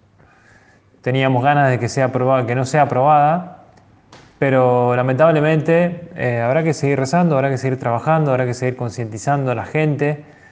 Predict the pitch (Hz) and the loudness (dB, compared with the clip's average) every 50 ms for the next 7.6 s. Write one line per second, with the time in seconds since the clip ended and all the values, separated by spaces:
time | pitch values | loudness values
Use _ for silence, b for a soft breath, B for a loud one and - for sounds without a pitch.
0 | B B B B B 131 147 143 147 - 147 139 131 - - 147 151 175 180 180 | B B B B B -2 -2 0 0 0 0 2 0 0 -2 0 2 4 4 4
1 | 175 160 147 143 131 131 131 135 147 170 190 190 156 120 107 98 - - - - | 4 4 4 2 2 2 2 2 4 4 4 4 4 2 -2 -4 -10 -16 -20 -20
2 | - 127 131 123 127 123 123 120 120 117 - - 127 127 131 156 170 170 160 147 | -18 -14 -10 -8 -6 -4 -4 -4 -6 -6 -6 -6 -4 -2 0 0 0 2 2 2
3 | 135 147 170 180 151 151 165 170 160 143 120 113 113 117 120 120 123 120 139 151 | 2 2 2 2 2 2 2 2 2 0 0 -2 -2 -4 -6 -6 -4 -2 -2 -2
4 | 156 147 147 151 160 156 151 156 165 170 170 170 B B B B B B B B | 0 -2 -2 -2 -2 -2 0 0 0 -2 -2 -4 B B B B B B B B
5 | B B B - 139 123 - - 165 170 165 156 131 120 - 135 131 131 156 156 | B B B -6 -6 -4 -2 0 2 2 2 2 2 0 -2 -4 -2 0 0 0
6 | 156 147 143 147 156 160 160 151 123 - 139 143 143 143 127 127 - - 151 156 | 0 2 2 2 2 2 2 0 0 0 -2 0 0 -2 -4 -4 -2 0 0 2
7 | 160 160 160 151 143 135 139 - - 123 107 | 2 2 0 0 -2 -4 -6 -6 -8 -10 -10